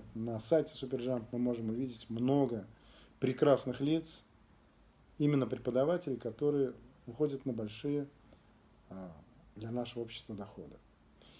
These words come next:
И это момент важный, поскольку в современном обществе мы видим, что не всегда люди знания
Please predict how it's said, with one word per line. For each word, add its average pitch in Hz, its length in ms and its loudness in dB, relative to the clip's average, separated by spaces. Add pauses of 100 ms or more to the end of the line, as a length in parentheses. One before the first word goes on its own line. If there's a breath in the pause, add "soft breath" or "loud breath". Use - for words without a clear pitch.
(200 loud breath)
И 156 60 2
это 151 300 4 (100)
момент 135 380 4
важный, 170 320 6
поскольку 117 680 -4
в - 40 -16
современном 151 560 2
обществе 135 500 -2 (460 soft breath)
мы 127 140 0
видим, 135 260 2
что 120 300 -2
не 160 180 6
всегда 151 680 6 (120)
люди 135 300 4
знания 135 580 2